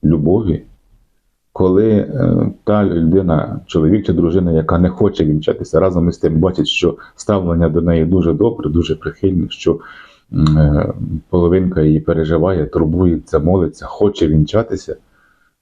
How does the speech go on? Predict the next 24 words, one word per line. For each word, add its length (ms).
то, 360
я 200
думаю, 400
якщо 480
кохання 520
таке 200
взаємне, 600
рано 280
чи 140
пізно 320
наступить 460
момент, 360
коли, 580
е, 180
людина 360
скаже: 300
«Знаєш, 600
е, 200
от 200
скоро 340
там 200
наступає 460
якийсь 280
там 200